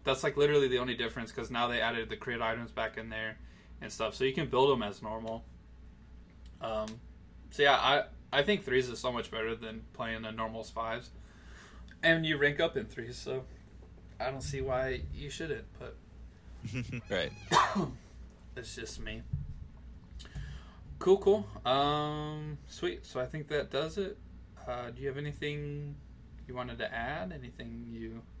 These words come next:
Speaker 1: Oh, uh, Kane. Did you see this guy yet?
Speaker 2: Yeah, the new one.
Speaker 1: Yeah, the Shadow Reaper. Um, all of his abilities are out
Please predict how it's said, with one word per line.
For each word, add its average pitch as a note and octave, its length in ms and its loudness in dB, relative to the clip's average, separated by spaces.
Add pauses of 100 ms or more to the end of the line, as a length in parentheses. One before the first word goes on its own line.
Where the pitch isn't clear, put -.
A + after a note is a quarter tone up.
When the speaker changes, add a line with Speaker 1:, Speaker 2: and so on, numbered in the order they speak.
(800)
Speaker 1:
Oh, F3+ 240 12
uh, D#3 760 12 (1700)
Kane. B2 600 -2 (640)
Did C3 60 -4
you B2 40 -2
see D3 140 -2
this - 140 -4
guy F3 160 4
yet? G3 260 2 (680)
Speaker 2:
Yeah, G#2+ 380 4
the G2 100 2
new G#2 280 2
one. F#2+ 300 0 (1040)
Speaker 1:
Yeah, G#2+ 440 -2
the A#2 120 0
Shadow C#3+ 600 2 (120)
Reaper. - 680 -6 (640)
Um, A2 520 0
all C3+ 160 10
of C3+ 100 4
his C#3 300 4 (400)
abilities B2 680 2
are A2 260 -2
out A2+ 280 2